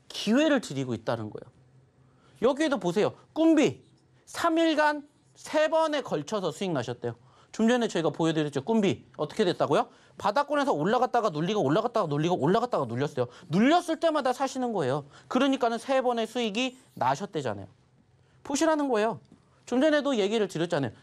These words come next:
큰 상승이 나온 게 아니에요. 하지만 이러한 부분들 여러분들이 어떻게 공략을 하시느냐. 이게 종가 기준으로 이렇게 끝난 게 아니라 종가 기준으로 이렇게 끝났잖아요.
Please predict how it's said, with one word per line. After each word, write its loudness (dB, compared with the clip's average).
큰 2
상승이 2
나온 2
게 -2
아니에요. -2
하지만 2
이러한 2
부분들 0
여러분들이 2
어떻게 -2
공략을 0
하시느냐. -2
이게 0
종가 -2
기준으로 -2
이렇게 0
끝난 0
게 2
아니라 0
종가 -2
기준으로 -2
이렇게 -2
끝났잖아요. -4